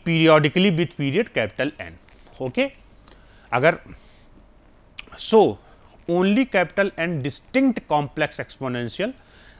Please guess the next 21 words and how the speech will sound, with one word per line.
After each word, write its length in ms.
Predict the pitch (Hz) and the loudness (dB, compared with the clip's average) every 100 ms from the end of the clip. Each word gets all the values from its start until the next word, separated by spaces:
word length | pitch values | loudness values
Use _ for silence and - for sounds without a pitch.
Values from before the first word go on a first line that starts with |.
| 113 | -12
that 380 | 98 135 147 | 0 2 2
are 200 | 135 131 - - | 2 0 -2 -8
periodic 580 | 127 123 127 127 175 - _ _ - - - | -6 -2 2 2 0 -6 _ _ -20 -20 -12
with 220 | 107 196 - | -4 -4 -2
period 400 | 147 143 143 156 - - | -4 0 0 -2 -6 -6
capital 380 | 110 - 110 117 | -6 -4 -6 -4
N, 300 | 156 139 107 - - - - | -2 -2 -4 -12 -20 -20 -6
the 100 | 135 | -4
discrete 480 | 139 151 - 220 - | -2 -4 -2 -4 -2
time 200 | 175 170 | -2 -2
Fourier 320 | 156 143 147 | -4 -2 -4
transform 540 | - 131 127 - 135 | 0 -2 -2 -6 -6
representation 800 | 123 117 120 113 117 117 120 - 175 | -6 -8 -8 -6 -6 -4 -4 -4 -8
is 160 | 151 | -6
a 40 | 165 | -6
finite 680 | - 160 151 156 170 226 196 | -2 0 2 2 4 4 2
series 800 | - 175 170 214 156 - - - - _ - _ - - - | 0 2 4 4 2 -2 -14 -20 -20 _ -20 _ -20 -20 -14
with 240 | 120 107 - | -6 -6 -4
capital 360 | 107 107 156 - | -8 -6 -8 -8
N 200 | 104 101 95 | -12 -12 -10
terms. 440 | 110 90 - - | -10 -10 -14 -20